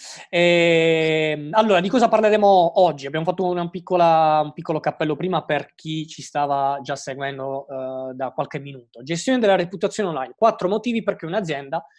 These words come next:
deve utilizzare le recensioni. Domenico,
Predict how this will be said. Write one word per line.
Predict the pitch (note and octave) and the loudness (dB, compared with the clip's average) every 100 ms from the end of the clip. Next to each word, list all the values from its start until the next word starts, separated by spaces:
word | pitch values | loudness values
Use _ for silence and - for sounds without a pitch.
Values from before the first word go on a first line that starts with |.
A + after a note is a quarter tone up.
| _ _ _ | _ _ _
deve | - A#3 F#3+ | 0 2 2
utilizzare | F3 A#3 B3+ E3 D3 C#3+ F3 G3+ | 0 0 0 2 2 2 2 2
le | F#3+ | 4
recensioni. | F3+ D3+ D3+ C#3 - A#2+ A#2+ A#2 _ _ - - _ _ _ _ _ | 4 2 -6 -10 -12 -14 -16 _ _ _ -20 -20 _ _ _ _ _
Domenico, | - B3 A#3 F#3 F#3 F3+ F3+ - | 0 4 4 4 2 2 2 -2